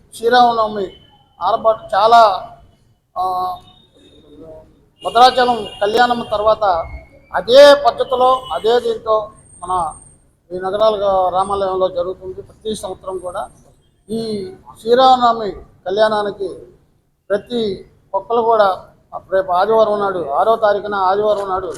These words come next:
కళ్యాణం వచ్చి అందరూ చూడాలని, ఆ స్వామివారిని చూడాలని, ఆ కళ్యాణం చూడాలని వచ్చి ఎంతోమంది భక్తులు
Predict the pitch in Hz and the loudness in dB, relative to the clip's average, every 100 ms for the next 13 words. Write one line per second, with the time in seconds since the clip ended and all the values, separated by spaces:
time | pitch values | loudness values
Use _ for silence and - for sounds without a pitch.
0 | 147 165 196 220 214 202 185 - 190 185 | -12 -6 -2 -2 -2 -6 -10 -14 -10 -10
1 | 185 _ _ _ _ 180 208 233 226 226 | -10 _ _ _ _ -12 -2 0 0 -2
2 | 233 247 240 226 226 208 185 - 196 226 | 4 6 6 4 0 -2 -2 -4 -6 -2
3 | 233 226 214 - 214 214 208 208 208 190 | 0 0 -2 -10 -2 0 0 -4 -8 -8
4 | 180 190 214 220 202 190 196 190 190 180 | -8 -6 -6 -6 -12 -10 -8 -8 -12 -16
5 | - 190 190 214 208 196 185 170 - 196 | -16 -16 -10 -8 -8 -10 -10 -14 -14 -14
6 | 170 | -14